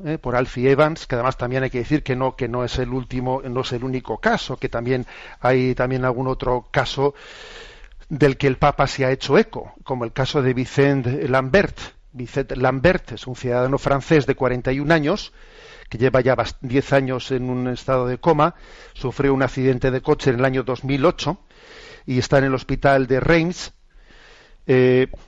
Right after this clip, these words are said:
y entonces hay un, hay un debate entre la esposa de este hombre que pide la eutanasia para su, para su marido o para su compañero,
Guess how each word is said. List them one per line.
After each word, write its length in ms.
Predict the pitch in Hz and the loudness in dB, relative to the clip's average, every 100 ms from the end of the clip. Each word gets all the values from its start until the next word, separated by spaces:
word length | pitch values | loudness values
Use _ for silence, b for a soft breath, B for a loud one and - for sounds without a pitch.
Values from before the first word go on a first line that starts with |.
| - | -12
y 60 | 127 | -6
entonces 260 | 135 135 | -2 0
hay 140 | 123 123 | 0 -2
un, 160 | 139 | -2
hay 160 | 127 123 | -4 -4
un 80 | 127 | 0
debate 560 | 135 143 147 147 143 | 2 2 2 0 2
entre 320 | 135 127 127 123 | 0 0 -2 0
la 140 | 120 | 0
esposa 500 | 113 - 156 147 127 | -2 0 2 2 0
de 80 | 123 | 0
este 240 | 127 147 | -2 2
hombre 380 | 151 135 151 175 B B | 2 4 2 0 B B
que 140 | - | -4
pide 320 | 131 180 151 131 | 0 2 4 2
la 80 | |
eutanasia 640 | 120 120 123 139 - 123 - | 2 0 -2 -2 -2 -6 -2
para 260 | 120 117 | 0 0
su, 420 | 113 143 131 123 - | -2 -4 -2 -4 -2
para 200 | 127 123 | -2 0
su 220 | - 151 | -2 -2
marido 540 | 143 131 143 131 247 - | 0 0 0 -2 -4 -8
o 80 | |
para 160 | - 120 | -6 -6
su 260 | - 135 117 | -4 -8 -6
compañero, 600 | 135 131 143 135 160 | -4 -2 0 2 0